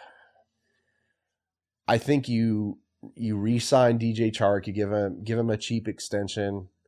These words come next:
have him prove, prove himself. He's a veteran. He, he, uh,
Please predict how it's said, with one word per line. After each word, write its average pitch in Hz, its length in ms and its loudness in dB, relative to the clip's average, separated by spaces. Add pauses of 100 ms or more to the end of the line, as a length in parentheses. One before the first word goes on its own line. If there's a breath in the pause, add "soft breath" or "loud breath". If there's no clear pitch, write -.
(680)
have 113 240 4
him 117 100 0
prove, 110 420 0 (140)
prove 120 220 0
himself. 104 580 0
He's 104 220 -4
a 95 40 -6
veteran. 98 680 0 (2000)
He, 110 240 -6
he, 95 420 -6
uh, 80 380 -2